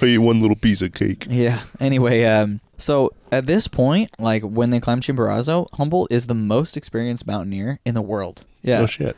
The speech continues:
Speaker 2: So not only is he, like, a scientist and a mine explorer and, like, a botanist and a naturalist, he's also the most experienced mountaineer, period,
Speaker 1: Which
Speaker 2: on
Speaker 1: sounds
Speaker 2: Earth.
Speaker 1: impressive,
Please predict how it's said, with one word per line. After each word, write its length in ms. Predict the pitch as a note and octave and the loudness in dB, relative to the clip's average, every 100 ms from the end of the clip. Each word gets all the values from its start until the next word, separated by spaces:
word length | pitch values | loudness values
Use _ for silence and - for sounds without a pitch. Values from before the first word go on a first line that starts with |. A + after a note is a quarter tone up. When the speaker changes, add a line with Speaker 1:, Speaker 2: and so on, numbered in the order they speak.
| - | -8
Speaker 2:
So 140 | - | -2
not 180 | G#3+ G3 | 2 2
only 240 | F#3 F3+ F#3+ | 2 0 0
is 160 | F3+ | 0
he, 140 | - B2+ | 0 0
like, 200 | A2+ G#2+ | 0 -2
a 60 | |
scientist 800 | G2+ A2+ A#2+ B2+ - B2+ B2 - | -4 -2 0 0 0 2 2 -2
and 100 | G2+ | -8
a 60 | F#2+ | -6
mine 300 | G#2 B2+ B2+ | -4 -2 -4
explorer 720 | - - A#2 A2+ A#2 A#2 A2+ | -6 -6 -4 -2 -2 -2 -2
and, 160 | G#2+ F#2+ | -4 -8
like, 220 | F#2+ F#2+ | -10 -10
a 180 | - - _ _ _ - | -12 -12 _ _ _ -4
botanist 840 | D#3 - C3+ C#3 C3 B2+ - - | -2 -2 -2 0 0 -2 -4 -10
and 120 | A2 | -8
a 20 | |
naturalist, 640 | A2 C3 C#3 C#3 C3 B2 - | -2 0 0 0 0 0 -2
he's 140 | B2+ | -6
also 360 | - D3 E3+ E3+ | 0 0 0 -2
the 100 | B2 | 0
most 280 | A#2 A#2+ | 0 0
experienced 420 | G#2+ - A2 G#2+ G#2 | -4 -8 -6 -4 -4
mountaineer, 600 | G2+ F#2 G2 F#2 F2+ A2+ _ _ _ | -6 -6 -10 -10 -12 -14 _ _ _
period, 460 | A#2 G#2+ C#2+ G1+ - _ _ | -2 -2 -2 -8 -14 _ _
Speaker 1:
Which 100 | - | -8
Speaker 2:
on 60 | G2 | -6
Speaker 1:
sounds 300 | E2+ F#3 C#3 | 0 2 2
Speaker 2:
Earth. 60 | E2+ | -2
Speaker 1:
impressive, 520 | - E2 - F2 | -4 -4 -4 -10